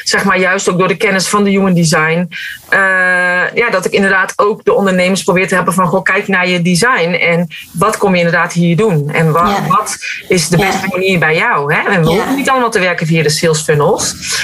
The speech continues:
Speaker 1: Eh, wat, eh, ja, wat, eh, gezegd wordt. Maar,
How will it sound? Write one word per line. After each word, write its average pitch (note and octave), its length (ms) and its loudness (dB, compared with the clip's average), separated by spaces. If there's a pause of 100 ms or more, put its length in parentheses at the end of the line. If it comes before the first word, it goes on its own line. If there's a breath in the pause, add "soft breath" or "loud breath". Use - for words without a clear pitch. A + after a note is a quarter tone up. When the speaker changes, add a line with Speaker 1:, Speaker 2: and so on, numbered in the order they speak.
(240 loud breath)
Speaker 1:
Eh, F3 600 0 (180)
wat, F3+ 240 -2
eh, D#3 240 0 (180)
ja, E3+ 220 0
wat, E3 240 -2
eh, E3 240 0
gezegd E3+ 340 0
wordt. E3+ 160 0
Maar, F3 200 2